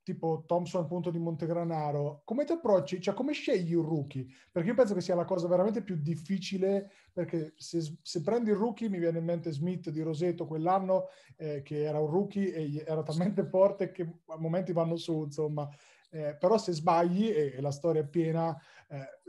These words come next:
l'americano pesa talmente tanto in una squadra da due che sbagliarlo rischi veramente grosso. Come ti approcci quando devi prendere un rookie? Cioè, in base a cosa ti scegli? Perché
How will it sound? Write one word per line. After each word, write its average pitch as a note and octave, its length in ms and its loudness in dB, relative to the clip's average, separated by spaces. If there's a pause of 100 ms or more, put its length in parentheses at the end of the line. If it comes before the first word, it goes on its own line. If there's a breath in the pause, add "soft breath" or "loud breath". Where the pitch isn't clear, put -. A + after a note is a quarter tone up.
(140)
l'americano F3 680 2
pesa E3+ 240 2
talmente F3 580 0
tanto F3 340 -2
in F3 60 -4
una D#3+ 140 -2
squadra C#3+ 260 -4
da E3 100 2
due D#3+ 200 2
che D3+ 80 -6
sbagliarlo D3 800 -2
rischi C#3+ 280 -6
veramente C#3 480 -4
grosso. C#3 520 -6 (340 soft breath)
Come C#4+ 220 -4
ti C4+ 80 4
approcci G#3+ 460 2
quando F3+ 340 2
devi F3 180 2
prendere F3 320 2
un D#3+ 60 0
rookie? D3+ 240 -2
Cioè, E3 140 0
in D#3+ 100 0
base G#3 260 2
a G#3 60 0
cosa G#3+ 260 -2
ti G3 480 -2 (400)
scegli? C#3+ 540 -2
Perché D3+ 480 -4